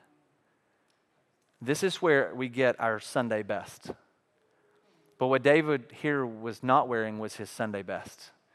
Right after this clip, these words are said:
His wife later complains in the passage that he didn't have his royal robes on. He came before God simply in a white linen,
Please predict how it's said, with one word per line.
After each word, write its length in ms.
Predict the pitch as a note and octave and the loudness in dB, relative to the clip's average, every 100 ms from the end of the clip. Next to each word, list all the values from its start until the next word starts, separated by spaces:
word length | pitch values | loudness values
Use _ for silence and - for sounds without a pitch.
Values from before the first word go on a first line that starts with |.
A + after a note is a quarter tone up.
| _ _ _ | _ _ _
His 160 | - A#2+ | -6 4
wife 260 | C3+ C3+ C3 | 6 6 6
later 300 | C3 C3 B2+ | 2 2 -2
complains 420 | A#2+ C3+ C3 A2+ | -2 0 0 -2
in 60 | |
the 80 | A2 | -6
passage 360 | C3+ B2+ B2 G#2+ | 2 2 2 -6
that 100 | A2 | -6
he 60 | A2+ | -6
didn't 160 | A#2 | -4
have 120 | A#2 | -4
his 140 | A2+ G2 | -4 -6
royal 340 | A2+ B2 A2 | -4 -2 -2
robes 380 | G#2 A2 A2+ G#2+ | -4 -6 -6 -10
on. 240 | G2 G2 G2 - _ _ - - - - _ _ | -10 -10 -14 -20 _ _ -20 -20 -20 -20 _ _
He 60 | |
came 140 | - C#3+ | -4 -4
before 220 | A#2+ C3 | -2 2
God 240 | B2+ B2 | 4 4
simply 380 | - D3 C#3 C#3+ | 2 -4 0 -2
in 260 | C#3+ C3+ B2+ | -2 -2 -2
a 60 | |
white 340 | G#2 A2+ C3 B2 | 0 4 4 2
linen, 400 | B2+ B2 G#2+ | -4 -4 -6